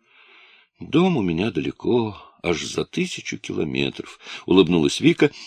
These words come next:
и от блеска её улыбки, от мгновенной вспышки зеленоватых глаз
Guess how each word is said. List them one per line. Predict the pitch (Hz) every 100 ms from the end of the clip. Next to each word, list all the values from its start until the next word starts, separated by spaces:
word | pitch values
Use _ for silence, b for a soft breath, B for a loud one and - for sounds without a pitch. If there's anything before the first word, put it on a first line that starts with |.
| B
и | 95
от | 113 107
блеска | 107 123 151 - 131
её | 123 131
улыбки, | 127 117 95 90 - - B B
от | - 90
мгновенной | 110 101 113 131 123 120
вспышки | - - - 139 - 110
зеленоватых | 92 101 104 110 127 104 78
глаз | 87 98 123 -